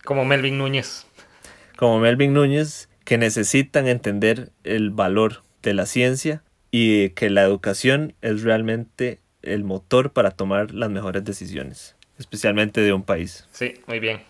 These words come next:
Speaker 1: Bueno, vamos a ir de una vez con la entrevistada de hoy.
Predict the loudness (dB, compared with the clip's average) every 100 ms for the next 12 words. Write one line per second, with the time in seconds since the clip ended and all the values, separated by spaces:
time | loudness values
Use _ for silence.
0 | _ _ _ _ _ 2 2 0 0 0
1 | 0 0 0 0 -2 -6 -4 -6 -4 -4
2 | -2 -2 -6